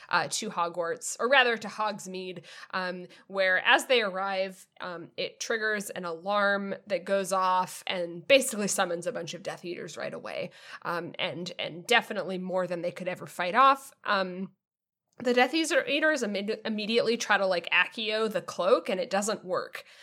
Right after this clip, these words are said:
Um, and what happens is there's sort of, like, a weird semi, like, chase scene where Harry, Ron, and Hermione are, like, sort of dodging through, like, the back alleys and stuff,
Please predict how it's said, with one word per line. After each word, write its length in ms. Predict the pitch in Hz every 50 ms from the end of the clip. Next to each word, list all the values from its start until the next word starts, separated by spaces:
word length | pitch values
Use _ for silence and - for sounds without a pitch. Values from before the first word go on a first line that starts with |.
| - - -
Um, 680 | - - 196 185 180 175 160 160 165 170 170 170 175 - _ _ - - _ _ _ _ _ _
and 640 | 214 214 196 185 180 180 175 175 175 175 180 - - - _ _ _ _ _ _ _ _ -
what 460 | - 196 190 180 175 180 - - - _ _ -
happens 800 | - - - 330 359 349 359 285 226 214 208 214 214 208 202 -
is 200 | - 196 - - -
there's 200 | - 226 220 226
sort 180 | - 285 302 302
of, 80 | 320
like, 160 | 370 392 370 381
a 80 | 381
weird 640 | 262 196 202 214 220 220 220 220 220 214 214 208 208 - _ _ _ _ _ _ _ _ _ _ _ _ -
semi, 500 | - - - 247 226 226 220 226 226 220
like, 300 | 220 214 202 190 - -
chase 360 | - - - 214 240 285 -
scene 600 | - - - - 392 370 370 370 381 392 381 349
where 320 | 302 262 226 226 220 220 214
Harry, 300 | 214 233 226 226 233 226
Ron, 180 | 226 220 226
and 100 | 226 214
Hermione 540 | 226 208 202 202 220 226 233 240 247 240 226
are, 80 | 226 208
like, 240 | 196 190 175 -
sort 180 | - - 226 214
of 160 | 214 185 160
dodging 460 | - 185 185 190 190 - 214 202 202
through, 380 | 196 - - 196 190 190 196 190
like, 280 | 190 185 185 180 - -
the 160 | 190 180 180
back 300 | 180 190 185 190 - -
alleys 560 | - 208 - 185 190 190 185 190 185 180 -
and 120 | 185 180
stuff, 540 | 175 - - 190 185 185 190 185 - - -